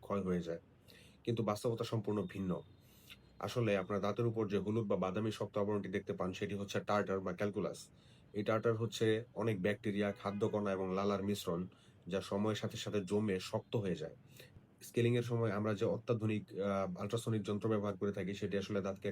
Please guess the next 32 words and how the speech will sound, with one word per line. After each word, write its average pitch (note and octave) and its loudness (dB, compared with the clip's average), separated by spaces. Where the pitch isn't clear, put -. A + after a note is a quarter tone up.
কাটে G#2 0
না A#2 0
বা F#2+ 0
ক্ষয় G#2 0
করে F2+ 0
না। G2+ -2
এই G#2 4
যন্ত্রগুলো G#2+ 0
অত্যন্ত A2 -4
দ্রুত A2 -2
গতিতে A2+ 0
ভাইব্রেট F#2 0
করে F#2+ 2
বা F#2 2
কাঁপতে A2 0
থাকে। F2 -6
এই G2+ 2
ভাইব্রেশনের A2 2
ফলেই G2+ 2
দাঁতের G2 0
জমে G#2 2
থাকা G2 -2
টার্টার G2 0
বা F#2+ 2
পেশেন্টরা A2 0
যেটাকে G#2+ 0
বলে A2 2
থাকে G2+ -4
পাথর, F#2+ 0
এই F#2 -4
পাথরের A2 2
আস্তরণটি G#2+ 0